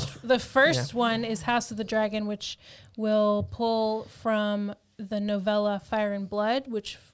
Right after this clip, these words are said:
Speaker 2: will follow the rise of the Targaryen family.
Speaker 3: It sounds kinda like something, like, Hannibal Lecter would be in. What, what was that movie, uh, that other one with the, the Hannibal Lecter movie where
Speaker 2: Red Dragon?
Speaker 3: Red Drag-, yeah.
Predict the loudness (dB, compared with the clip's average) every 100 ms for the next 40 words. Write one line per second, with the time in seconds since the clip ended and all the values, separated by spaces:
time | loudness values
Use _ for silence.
0 | _ -12 -6 -4 -2 -4 -6 -6 -6 -6
1 | -10 -10 -10 -10 -10 -12 -12 -10 -6 -6
2 | -6 -2 0 2 2 2 0 0 2 6
3 | 4 4 0 0 0 0 0 0 0 2
4 | 2 2 2 0 0 0 0 -4 -6 -6
5 | -10 -14 -20 _ -2 2 4 4 2 4
6 | 4 6 8 8 8 4 0 -8 -6 -2
7 | 0 0 0 0 -2 0 2 0 -6 _
8 | _ _ _ _ _ _ _ _ _ _
9 | -2 0 2 0 0 0 2 2 2 4
10 | 4 4 2 0 0 2 2 4 4 6
11 | 4 2